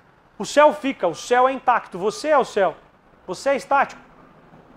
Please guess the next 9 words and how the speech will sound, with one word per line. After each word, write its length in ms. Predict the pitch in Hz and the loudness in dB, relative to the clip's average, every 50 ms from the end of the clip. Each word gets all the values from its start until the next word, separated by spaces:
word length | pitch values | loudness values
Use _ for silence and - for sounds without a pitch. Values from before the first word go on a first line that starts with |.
| - - - - - _ _ - - - - _ _ _ _ | -20 -20 -20 -20 -20 _ _ -20 -20 -20 -20 _ _ _ _
E 80 | 190 | 0
através 440 | 254 240 - 269 285 247 247 294 294 | 0 2 4 4 4 6 6 4 4
desse 220 | 254 302 - - 320 | 2 0 -4 -4 -6
exercício 520 | 277 269 294 254 - - 269 247 190 214 | -4 -4 -4 -4 -6 -6 -10 -10 -10 -10
de 80 | 214 226 | -10 -6
meditação, 560 | 233 247 226 175 - 247 226 - - 262 277 | -6 -6 -6 -2 0 0 0 2 0 -4 -6
você 200 | 269 269 - 311 | -6 -6 -6 -8
consegue 360 | - 294 247 - 254 226 226 | -8 -8 -4 -4 -2 0 0
acessar 520 | 202 - 233 196 - - 202 180 170 - | -2 -2 -4 -6 -2 0 0 0 0 -2